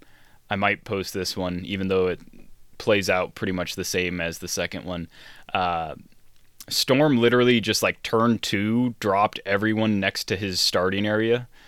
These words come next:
which <laughs> was, like, next to his, uh, suited henchman, uh, so I could outwit Corsair's energy explosion, 'cause I was like, "My team just stays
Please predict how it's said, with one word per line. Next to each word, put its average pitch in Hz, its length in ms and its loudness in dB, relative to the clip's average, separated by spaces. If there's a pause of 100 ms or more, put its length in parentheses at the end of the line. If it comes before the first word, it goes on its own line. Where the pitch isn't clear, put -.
(300)
which - 300 -2
<laughs> - 20 4
was, - 280 0 (760)
like, 101 180 0
next 110 280 0
to 123 120 0
his, 107 320 0
uh, 95 200 6
suited 120 360 0
henchman, 104 840 2
uh, 87 560 -2 (120)
so 104 180 2
I 101 60 4
could 98 180 -2
outwit 120 400 0
Corsair's 107 580 2
energy 95 440 -2
explosion, 85 600 -4
'cause 95 160 -10
I 95 60 2
was 92 120 0
like, 92 120 -2
"My 107 220 2
team 110 400 0
just 92 180 -2
stays 98 440 -2